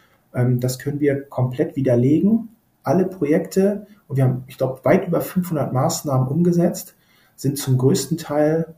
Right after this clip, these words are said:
weil wir selber Betriebswirte sind, auch gerechnet. Ähm, und sie haben alle auch einen Output. Ähm, das heißt,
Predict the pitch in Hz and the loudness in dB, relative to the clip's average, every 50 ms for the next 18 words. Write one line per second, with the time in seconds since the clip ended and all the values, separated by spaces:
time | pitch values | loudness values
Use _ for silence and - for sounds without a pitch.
0 | _ _ _ - - 120 120 123 131 131 127 127 - - - _ - - 127 139 | _ _ _ -8 -6 -4 -2 0 0 0 0 0 -2 -8 -14 _ -4 2 4 4
1 | 160 156 160 - - - 180 170 - - 160 151 151 139 147 143 139 - 131 123 | 6 4 2 0 -4 -4 -4 -6 -4 -4 -4 -2 -2 0 -2 -2 0 0 0 -2
2 | - - 120 117 123 165 - - - 202 220 220 - - - _ _ _ _ _ | 0 -2 0 0 0 0 -2 0 0 0 0 0 -4 -8 -16 _ _ _ _ _
3 | _ _ - _ _ _ - 135 135 135 - - 127 127 - 135 131 - 123 127 | _ _ -20 _ _ _ 0 2 2 2 2 2 -2 0 2 2 2 2 2 2
4 | 143 147 - - - 156 - 151 160 - - - - - - - - _ _ _ | 2 2 2 0 -2 -4 -2 -2 -4 -4 -4 -10 -10 -10 -10 -10 -14 _ _ _
5 | _ _ _ _ - - - - - _ _ _ _ - 123 123 123 123 123 123 | _ _ _ _ -20 -20 -20 -20 -20 _ _ _ _ 0 2 2 4 4 2 0
6 | 131 - - - - 123 - 147 139 143 139 - | -2 -4 -8 -8 -8 -4 -2 0 0 0 -2 -8